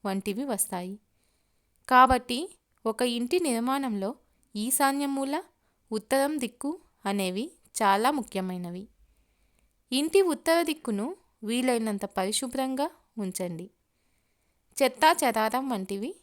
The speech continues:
పడివేయకండి. ఉత్తరం దిక్కు నుంచి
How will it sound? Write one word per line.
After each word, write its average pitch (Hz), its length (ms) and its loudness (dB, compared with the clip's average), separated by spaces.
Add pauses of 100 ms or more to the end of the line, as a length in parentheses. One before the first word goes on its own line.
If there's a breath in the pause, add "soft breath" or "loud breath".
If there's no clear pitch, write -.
(260)
పడివేయకండి. 208 760 -2 (1120)
ఉత్తరం 349 500 2
దిక్కు 269 240 -4
నుంచి 240 480 -4